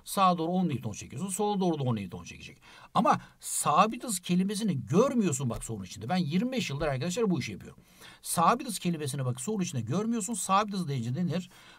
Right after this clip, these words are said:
Duruyor gibi alıyoruz. Yani net kuvveti sıfır almamız gerekiyor. O zaman sabit hızla ilerlemesi için yani net kuvvetin sıfır olması için, bileşik kuvvetin sıfır olması için hangisi yapılmalıdır? Hangisi yapılmalıdır diyor. Şu an arkadaşlar bunların ucuca eklersek bunların bileşkesi sıfır değil.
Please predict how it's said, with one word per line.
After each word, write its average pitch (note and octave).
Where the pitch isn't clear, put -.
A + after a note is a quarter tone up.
Duruyor G3+
gibi F3
alıyoruz. A#2+
Yani A#2+
net A3
kuvveti E3+
sıfır F#3
almamız A#2+
gerekiyor. F2
O F#3+
zaman F#3+
sabit G3
hızla F3+
ilerlemesi D#3
için B2
yani B2
net E3+
kuvvetin C#3+
sıfır F3
olması B2+
için, G#2
bileşik B2+
kuvvetin A2+
sıfır A#2+
olması F#2
için A#3
hangisi C4
yapılmalıdır? D#3+
Hangisi D3+
yapılmalıdır B2
diyor. -
Şu C4+
an C4
arkadaşlar G#3
bunların A3
ucuca G3
eklersek D3
bunların F#3
bileşkesi E3
sıfır G3+
değil. A#2